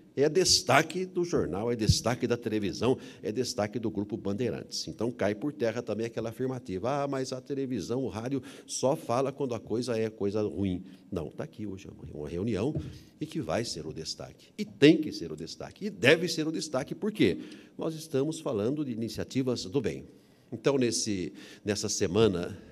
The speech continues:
do Maçom dois mil e quatorze, pra encerrar, não ser muito longo, passo a presidência pra esse homem que é a nossa voz, a voz de vocês, forte,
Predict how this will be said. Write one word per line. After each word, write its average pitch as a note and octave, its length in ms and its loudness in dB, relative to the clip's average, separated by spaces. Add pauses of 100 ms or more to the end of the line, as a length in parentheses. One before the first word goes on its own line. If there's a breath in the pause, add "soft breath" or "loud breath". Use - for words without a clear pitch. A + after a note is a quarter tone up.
do G2+ 160 -4
Maçom G2 460 0
dois F2 180 -2
mil F2+ 120 -6
e F2 40 -6
quatorze, B2 560 -2
pra G2+ 180 -2
encerrar, F2 440 -2
não F2+ 80 -2
ser F2+ 200 -4
muito G2+ 200 -4
longo, A#2+ 340 0 (640 loud breath)
passo C3+ 320 2
a G2+ 60 0
presidência G2+ 640 0
pra F#2 160 0
esse - 220 -4
homem G2+ 380 0
que D#2 220 -4
é F#2 260 2
a F2 80 -6
nossa F#2 300 -4
voz, G#2 520 0 (160)
a F2+ 120 -6
voz G2+ 240 0
de F#2+ 80 -6
vocês, G2 440 -2 (600 loud breath)
forte, - 680 0